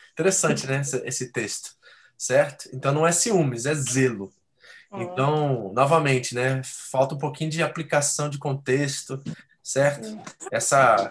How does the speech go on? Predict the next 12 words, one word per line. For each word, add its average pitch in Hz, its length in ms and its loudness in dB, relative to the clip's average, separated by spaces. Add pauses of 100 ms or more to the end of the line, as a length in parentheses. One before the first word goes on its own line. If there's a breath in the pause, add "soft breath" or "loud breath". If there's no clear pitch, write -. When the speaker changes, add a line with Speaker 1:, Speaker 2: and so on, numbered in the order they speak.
Speaker 1:
carência 135 520 2
muito 151 400 -2
emocional, 131 920 2
né, 127 260 -2
de 123 160 -6
achar 117 220 0
que 127 100 -8
o - 20 -4
Espírito - 320 -6
Santo 131 320 -2
tá 135 140 4
lá, 127 280 4